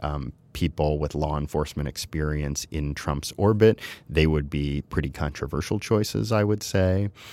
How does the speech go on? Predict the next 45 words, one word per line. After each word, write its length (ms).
Um, 300
but 160
I, 240
I 80
haven't 300
heard 180
anything 640
really 300
conclusively 1120
on 260
those 320
fronts. 400
No 160
matter 240
who 200
he 80
picks 300
almost, 540
I 60
think 240
it's 140
gonna 200
be 140
controversial. 760
You 80
know, 140
that 220
person's 320
confirmation 640
hearing 480
is 120
gonna 260
be 300
just 360
explosive 680
because 240
people 320
are 60
gonna 220
say, 280
"Well, 160
you 240
handpicked 760
a 40
person 600